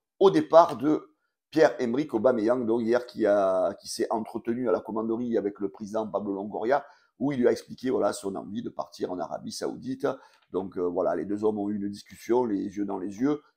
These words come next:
Et le président de l'Olympique de Marseille qui était un peu vexé, euh, de, des bruits qu'on attendait au-, autour de son départ, euh, de, du fait que le, le, l'attaquant ne lui en avait pas parlé, euh, ben, à lui. Euh, donc du coup, euh, le, le président de l'Olympique de Marseille, Pablo Longoria, lui a ouvert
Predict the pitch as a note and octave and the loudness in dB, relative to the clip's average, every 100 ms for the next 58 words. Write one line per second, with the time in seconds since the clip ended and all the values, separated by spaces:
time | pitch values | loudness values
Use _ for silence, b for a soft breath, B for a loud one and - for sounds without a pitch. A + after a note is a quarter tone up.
0 | - D3 D3 - C3 C3 C3 C3 B2 A2+ | 0 4 4 4 -2 2 4 4 4 0
1 | A#2+ A#2 A2 C3 B2+ A#2 A2 B2 A#2 A2 | -6 -4 -4 -2 -2 -2 -2 0 0 0
2 | B2 A2 A2 - B2+ B2+ B2 G#2 G2+ G#2 | -2 -2 -4 -4 -2 0 2 2 2 0
3 | G#2 A2 G#2+ B2 C3 A#2 G#2+ G#2 A2 A2+ | 0 0 0 -2 -2 -2 -6 -6 -6 -6
4 | G#2 - F2 F2+ B2 A2 G#2+ G#2+ G#2 C3 | -6 -8 -16 -16 -12 -12 -10 -12 0 6
5 | C3 - B B - F2+ F#2+ G2 G2+ F#2+ | 4 4 B B -8 -6 -2 0 0 -4
6 | G#2 - B2+ - G#2+ G2+ G2 F2 E2+ F2+ | -10 0 0 0 -2 -2 0 -2 -2 -4
7 | A2 - A#2 A2 G2 G2 G2 F#2 G2 A#2 | -6 -4 -4 -4 -6 -8 -8 -8 -6 -4
8 | - G2 A2+ G#2+ F#2 E2+ D2+ D2 B1 - | -2 -2 0 -2 -2 -4 -6 -6 -8 -6
9 | C#2 G2 D#3+ - _ _ _ F#2 F#2 G#2 | -6 -6 -10 -14 _ _ _ -6 -4 -4
10 | G#2+ A#2+ C#3 C#3 A#2 G#2+ G#2 G#2 G2+ G2+ | -6 -8 -2 2 4 2 2 2 2 2
11 | G#2 G#2 A#2+ B2 A#2 A#2 A2 - A#2 A2+ | -2 -6 -4 -4 -2 -2 -4 -6 -8 -6
12 | A2 A#2+ A#2 A#2 A2+ A2+ A2 A2+ A2 G#2 | -6 -6 -4 -2 2 0 2 2 2 0
13 | A#2+ D#3+ D3+ B2+ B2 | -2 2 2 4 0